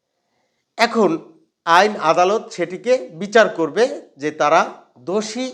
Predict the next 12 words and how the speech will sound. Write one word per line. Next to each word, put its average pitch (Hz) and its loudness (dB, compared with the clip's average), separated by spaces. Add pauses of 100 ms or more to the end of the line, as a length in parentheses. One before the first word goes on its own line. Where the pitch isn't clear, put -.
(760)
না 160 2 (460)
নির্দোষী। 151 -4 (1160)
কিন্তু 220 -4
তাদেরকে 233 2
যদি 180 0
এখন 170 -2
কর্ম 247 2 (100)
থেকেই 247 -2 (960)
বাধা 180 0
দিয়ে 165 0
দেওয়া 135 0
হয় 104 -12